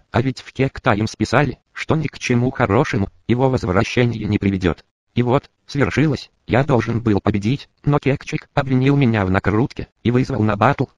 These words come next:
который будет решать судьбу выборов. Ну, блядь, как же это заебало, никто меня в накрутке не обвинял, кроме этого сраного Кикчика. Он теряет моё время, и новая программа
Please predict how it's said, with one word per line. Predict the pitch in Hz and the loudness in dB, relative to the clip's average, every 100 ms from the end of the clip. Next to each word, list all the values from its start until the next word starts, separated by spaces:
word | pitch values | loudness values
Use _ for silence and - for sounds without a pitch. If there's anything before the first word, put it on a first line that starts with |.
| _ | _
который | - - 139 - 160 - | -2 2 2 2 -4 -4
будет | 147 135 127 117 | -2 -2 -2 0
решать | 113 - 123 | 0 0 -2
судьбу | - 113 107 113 | -2 -4 -2 0
выборов. | 107 80 82 87 - _ _ - | 0 0 -2 -8 -10 _ _ -2
Ну, | 113 | 0
блядь, | 120 123 139 - _ _ - | 2 0 0 -4 _ _ -4
как | 156 | -2
же | 156 143 | 0 0
это | 139 127 | 0 -2
заебало, | 117 107 117 135 - _ | -2 2 2 2 -4 _
никто | 92 117 - 147 | -2 0 0 2
меня | 147 123 107 | 2 2 0
в | |
накрутке | 107 - 101 104 - 104 | 0 0 0 0 -2 0
не | |
обвинял, | 104 98 98 139 135 _ - | 0 2 0 0 0 _ -4
кроме | 95 101 147 | 0 2 2
этого | 127 - 113 | 2 0 -2
сраного | 110 98 107 113 110 | 0 2 4 2 0
Кикчика. | 98 - 87 80 - - _ _ | -4 -2 -4 -4 -8 -12 _ _
Он | 131 151 | -2 0
теряет | - 127 113 - | 2 2 0 0
моё | 113 110 | 2 2
время, | 90 120 143 98 _ - | 2 2 0 -4 _ -2
и | |
новая | 120 135 135 107 | 2 0 0 -4
программа | - 101 101 107 139 139 | 0 2 4 4 4 0